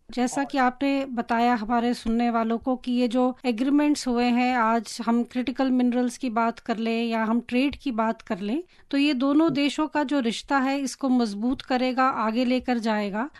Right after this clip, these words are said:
Speaker 1: हमने भी ये भी देखा है कि जो यूएनएससी के reforms हैं, United नेशन Security Council के reforms की अगर हम बात करें, और ये जो मुद्दा है,
Speaker 2: जी।
Speaker 1: भारत ने बहुत बारी international forums पर भी उठाया है कि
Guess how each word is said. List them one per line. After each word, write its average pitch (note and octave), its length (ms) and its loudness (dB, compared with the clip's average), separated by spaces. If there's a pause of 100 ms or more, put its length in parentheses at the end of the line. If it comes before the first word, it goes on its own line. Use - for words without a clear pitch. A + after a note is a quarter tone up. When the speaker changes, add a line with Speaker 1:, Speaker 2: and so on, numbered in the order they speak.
Speaker 1:
हमने C#4+ 260 2
भी C#4 200 0
ये D4+ 80 2
भी F4 120 4
देखा D4+ 320 0
है D4 180 2
कि E4 160 -2
जो D#4+ 120 0
यूएनएससी C#4+ 720 2
के C4+ 160 -4
reforms A#3 600 0
हैं, G#3+ 220 -4
United A3 440 -2
नेशन A#3 400 0
Security A3+ 580 -4
Council A#3 480 0
के A#3 140 -4
reforms A3+ 480 0
की A#3+ 120 -4
अगर A3 240 -2
हम A3 140 -2
बात G3+ 220 -2
करें, G#3+ 340 -6 (520)
और B3 160 6
ये D4+ 320 2
जो C#4+ 160 0
मुद्दा B3+ 360 2
है, C#4 160 4
Speaker 2:
जी। B3+ 140 -2
Speaker 1:
भारत A#3 400 0
ने C4+ 280 0
बहुत B3 400 0
बारी B3+ 380 2
international A#3 760 -2
forums B3 480 0
पर A3+ 240 -2
भी C4 160 2
उठाया A3 500 0
है A3+ 200 0
कि A#3+ 300 -2